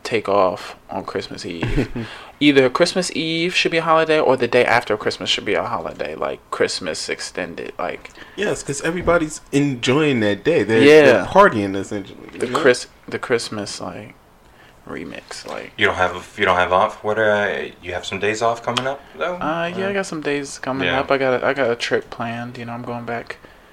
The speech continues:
Speaker 1: back to Maryland for
Speaker 3: Yeah.
Speaker 1: a period of time, but, uh,
Speaker 2: Mm-hmm.
Speaker 1: I just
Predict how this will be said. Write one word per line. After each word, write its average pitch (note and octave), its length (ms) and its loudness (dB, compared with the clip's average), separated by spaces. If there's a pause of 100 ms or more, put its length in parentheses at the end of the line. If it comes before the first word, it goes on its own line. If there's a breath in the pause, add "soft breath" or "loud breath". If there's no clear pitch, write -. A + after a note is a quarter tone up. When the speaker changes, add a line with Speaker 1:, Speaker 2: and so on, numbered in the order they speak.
(160 loud breath)
Speaker 1:
back A2 200 0
to A2+ 100 -2
Maryland A2+ 420 0
for G#2 280 4
Speaker 3:
Yeah. F2 160 2
Speaker 1:
a D#2+ 40 -10
period G#2+ 320 2
of G#2 80 -2
time, A#2 420 -6
but, G2+ 200 -4
uh, - 100 -6
Speaker 2:
Mm-hmm. A2+ 300 -6 (320 loud breath)
Speaker 1:
I - 40 -8
just B2 400 -4